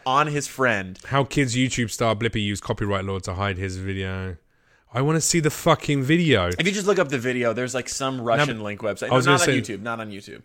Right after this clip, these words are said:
Speaker 1: It's gotta be, like, the, a dark web thing. I'm sure you'll find it on some, some, like, link sharing website.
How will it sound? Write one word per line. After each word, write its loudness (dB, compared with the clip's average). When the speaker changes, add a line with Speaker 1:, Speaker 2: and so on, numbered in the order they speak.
Speaker 1:
It's -16
gotta 0
be, -6
like, -8
the, -10
a -6
dark -6
web -6
thing. -10
I'm -4
sure 0
you'll 2
find -2
it -4
on -4
some, -8
some, -8
like, -6
link -12
sharing -6
website. -6